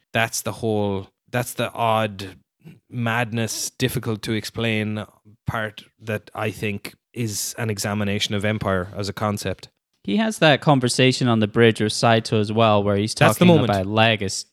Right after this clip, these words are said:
Speaker 2: He's talking about legacy.
Speaker 1: Yeah, absolutely.
Speaker 2: You read that as empire rather than just, like, a personal legacy as a, as a man, as a human being.
Speaker 1: Well, look at the man. He's the British Empire personified.
Speaker 2: I guess he's like a sort of boring middle manager.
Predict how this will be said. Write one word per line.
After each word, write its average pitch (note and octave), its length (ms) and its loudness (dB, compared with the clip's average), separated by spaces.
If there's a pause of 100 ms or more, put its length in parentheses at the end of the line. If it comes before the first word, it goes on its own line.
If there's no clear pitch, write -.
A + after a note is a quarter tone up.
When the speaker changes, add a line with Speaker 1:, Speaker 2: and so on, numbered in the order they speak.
Speaker 2:
He's B2 120 0
talking B2 280 0
about G#2 220 0
legacy. G2+ 560 0
Speaker 1:
Yeah, B2 220 -2 (200)
absolutely. C#3 480 0
Speaker 2:
You C3 80 6
read C3 220 4
that B2 220 4
as A#2 120 -4
empire A2+ 580 2
rather G#2 320 2
than G2 200 -6
just, G2 240 -6
like, G2+ 180 -4
a F#2+ 60 -8
personal G#2 580 -4
legacy G2 520 -6
as G2 120 -8
a, F#2 180 -6
as G#2+ 140 -8
a G2 60 -6
man, G2+ 400 -6
as F#2+ 100 -10
a G2 60 -8
human G2+ 320 -10
being. G#2 360 -6
Speaker 1:
Well, D#3 140 6
look A3 260 4
at E3+ 100 -4
the C3+ 60 -4
man. G#2 300 -4
He's B2+ 220 -6
the B2 240 0
British F3+ 280 4
Empire C3+ 380 4
personified. G#2+ 800 2 (220)
Speaker 2:
I G2+ 80 -8
guess F#2+ 400 -8
he's A2 180 -8
like G#2+ 260 -6
a G2+ 60 -6
sort G2 300 -4
of F#2 240 -10
boring G#2+ 460 0
middle G2+ 240 -2
manager. F#2+ 600 -2